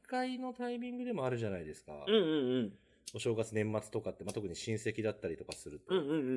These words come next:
Speaker 2: ん。
Speaker 1: そうなるとやっぱり、あー、何年ぶりに会って老けたなとか、
Speaker 2: うんうんうんうんうん。
Speaker 1: 随分綺麗になったねとか、
Speaker 2: あー。
Speaker 1: いろいろなんかね、再会のたびにこう、思うことあるんでしょうけれども、
Speaker 2: うんうんうんうんうん。
Speaker 1: やっぱ時の流れ感じますしね。
Speaker 2: そうですね。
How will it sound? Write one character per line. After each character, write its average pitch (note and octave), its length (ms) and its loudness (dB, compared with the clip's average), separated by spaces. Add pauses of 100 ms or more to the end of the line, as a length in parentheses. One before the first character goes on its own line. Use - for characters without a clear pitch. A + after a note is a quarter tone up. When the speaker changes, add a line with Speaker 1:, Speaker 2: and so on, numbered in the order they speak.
(120)
Speaker 2:
ん。 G#2 320 -4 (640)
Speaker 1:
そ G3 160 -4
う G#3 40 -2
な A3 120 0
る A3 80 0
と D#3 80 0
や C#3+ 100 4
っ C#3 80 -6
ぱ D#3+ 120 2
り、 C3+ 140 6
あ A2 480 2
ー、 G#2 40 -6
何 A#2 180 0
年 B2 140 0
ぶ B2 80 0
り B2 80 2
に C3 100 -2
会 B2+ 60 -2
っ - 20 -6
て - 140 -6
老 - 80 -10
け C3+ 120 -2
た B2 140 -4
な A2+ 320 0
と A#2 140 -6
か、 F2 420 0
Speaker 2:
う D#3 80 6
ん D3 60 8
う - 20 6
ん G#2+ 40 2
う - 40 4
ん - 0 -
う C3+ 80 6 (360)
ん - 40 -2
う - 40 -4
ん。 - 20 0
Speaker 1:
随 D3 180 4
分 E3 220 2
綺 D#3+ 180 2
麗 D3 140 8
に B2 80 2
な G#2+ 100 0
っ - 60 -10
た F#2+ 100 -6
ね F2 200 -6
と - 120 -12
か、 C#2+ 240 -14 (160)
Speaker 2:
あ A#2 40 -4
ー。 A#2+ 200 10
Speaker 1:
い - 20 10
ろ A2 100 12
い - 20 -
ろ G2 100 6
な D3+ 60 4
ん - 80 -4
か F#2+ 380 2
ね、 C#3+ 180 0
再 C3+ 180 0
会 C3+ 140 0
の C3+ 80 -4
た C#3 100 2
び C3 100 2
に G2+ 120 -2
こ F#2 520 -2 (200)
う、 A2+ 40 -2
思 A#2+ 140 2
う A2 60 0
こ G2+ 80 -2
と G2 120 0
あ G#2+ 60 2
る G#2 80 2
ん F#2+ 60 -4
で E2+ 80 -4
し - 100 -10
ょ E2 40 -6
う - 40 -10
け - 100 -10
れ - 80 -6
ど F3 80 2
も、 D#3+ 60 4
Speaker 2:
う - 20 0
ん A#2 40 0
う - 20 2
ん B2+ 40 2
う - 20 4
ん A2+ 40 2
う - 40 2
ん A2 80 0
う A2+ 40 2 (140)
ん。 G2 280 -4 (440)
Speaker 1:
や C#3+ 80 -8
っ D3 40 -10
ぱ F#3 100 0
時 - 280 -6
の E3 120 0
流 E3+ 180 2
れ F#3 80 4
感 B2 240 0
じ B2 120 0
ま D3 120 0
す - 100 -10
し - 200 -8
ね。 F#2 880 0
Speaker 2:
そ D3+ 240 2
う A2 40 2
で A2+ 60 -4
す C#3 160 -4
ね。 A2+ 40 0